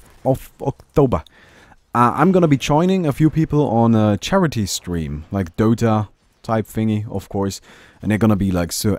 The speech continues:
Action Slacks and, and Blitz and all kinds of people are gonna be joining in. And again, it's for a charity. I'm not, like, I, look, I know what it is,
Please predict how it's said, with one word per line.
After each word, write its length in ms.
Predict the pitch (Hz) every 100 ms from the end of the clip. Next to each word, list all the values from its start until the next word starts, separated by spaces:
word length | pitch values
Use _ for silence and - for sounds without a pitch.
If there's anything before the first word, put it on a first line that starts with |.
| -
Action 460 | - - - 135 123
Slacks 880 | - 120 120 123 120 - - -
and, 440 | 65 80 80 73 73 64
and 340 | 78 73 76 -
Blitz 600 | 101 127 - - - -
and 200 | 101 120
all 180 | 196 180
kinds 300 | - 90 90
of 120 | 85
people 280 | 92 82 85
are 80 | 80
gonna 200 | 85 85
be 120 | 82
joining 400 | - 87 85 87
in. 160 | 92 - - -
And 300 | - 107 110
again, 300 | 110 147 151
it's 100 | 139
for 180 | - 139
a 40 |
charity. 520 | 120 - 139 151 139 -
I'm 400 | 110 120 120 123
not, 220 | 156 220 _ _ -
like, 180 | 127 127 -
I, 140 | 135 - - - - - 113
look, 240 | 104 - _ _ _ _ _ _ _ _ _
I 160 | 135 131
know 440 | 127 143 190 202 - -
what 240 | 110 135
it 100 | 110
is, 460 | 113 196 - -